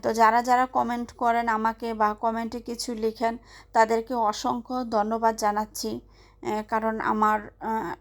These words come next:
আমাকে কমেন্ট করে তারা আমাকে অনেক বেশি উৎসাহিত করে।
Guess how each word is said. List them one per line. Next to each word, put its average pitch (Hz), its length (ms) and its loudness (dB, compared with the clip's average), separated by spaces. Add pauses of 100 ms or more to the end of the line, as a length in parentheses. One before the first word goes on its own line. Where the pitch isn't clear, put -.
(180)
আমাকে 220 400 -2
কমেন্ট 233 680 0
করে 233 260 2
তারা 226 280 0
আমাকে 226 280 -4
অনেক 220 320 -4
বেশি 220 240 -4
উৎসাহিত 220 540 -6
করে। 220 400 -4